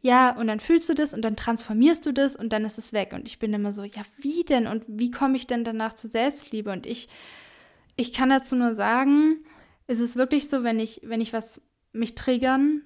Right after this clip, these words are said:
lasse oder wenn ein Trigger kommt und ich dann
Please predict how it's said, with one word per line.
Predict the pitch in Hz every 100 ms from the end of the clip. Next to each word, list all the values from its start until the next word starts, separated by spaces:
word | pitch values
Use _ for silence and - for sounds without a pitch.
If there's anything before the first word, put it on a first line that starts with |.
| -
lasse | - 262 339 -
oder | 220
wenn | 214 208 196
ein | 233
Trigger | 240 220 208
kommt | - 240 254 330 - _ _ _ _ -
und | 240
ich | 233 -
dann | 233 240 285 339